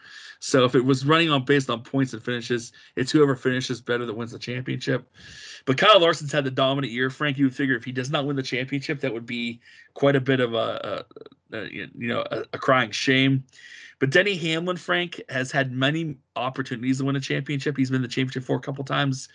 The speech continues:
whether it's been mechanical gremlins or just, uh, mistakes on pit road. Um, in the nascar community, Denny Hamlin's kind of been labeled a little bit of a choker, Frank.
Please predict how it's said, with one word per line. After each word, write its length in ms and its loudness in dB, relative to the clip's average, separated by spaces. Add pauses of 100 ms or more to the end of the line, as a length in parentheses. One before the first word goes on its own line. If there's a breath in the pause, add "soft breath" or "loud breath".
(340 loud breath)
whether 220 6
it's 140 0
been 360 -4
mechanical 500 0
gremlins 680 0
or 120 -6
just, 360 -8 (340 soft breath)
uh, 360 -4 (100)
mistakes 400 0
on 100 0
pit 220 -2
road. 480 0 (460 loud breath)
Um, 420 2 (140)
in 100 0
the 60 4
nascar 460 2
community, 420 0
Denny 240 2
Hamlin's 360 -2
kind 160 2
of 40 2
been 140 0
labeled 260 2
a 40 -2
little 120 0
bit 100 0
of 100 -4
a 40 0
choker, 320 -2
Frank. 440 -6